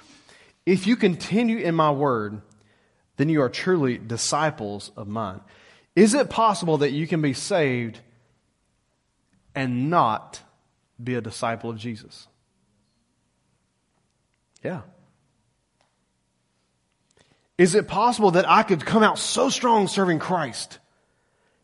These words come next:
and then deviate from His word and allow culture to redirect my life.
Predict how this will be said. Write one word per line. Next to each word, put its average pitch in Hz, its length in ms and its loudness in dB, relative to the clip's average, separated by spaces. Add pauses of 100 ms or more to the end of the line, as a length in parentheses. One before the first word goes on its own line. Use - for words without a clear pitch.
(160)
and 156 160 0
then 180 320 0 (160)
deviate 196 440 4
from 170 180 -2
His 135 180 -2
word 135 400 -2 (340)
and 151 120 2
allow 151 160 4
culture 190 400 -4
to 156 40 -4
redirect 160 540 0
my 139 120 0
life. 135 340 0